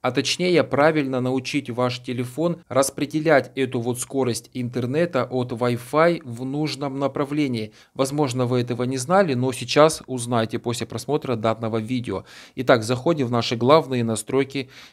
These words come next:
Следующий пункт Wi-Fi, потом помощник Wi-Fi.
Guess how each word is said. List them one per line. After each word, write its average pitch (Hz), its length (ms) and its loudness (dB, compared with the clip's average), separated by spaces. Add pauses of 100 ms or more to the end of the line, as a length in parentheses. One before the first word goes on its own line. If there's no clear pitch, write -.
Следующий 123 500 0
пункт 135 440 -4
Wi-Fi, 123 760 2 (480)
потом 127 420 2
помощник 123 640 2
Wi-Fi. 139 540 0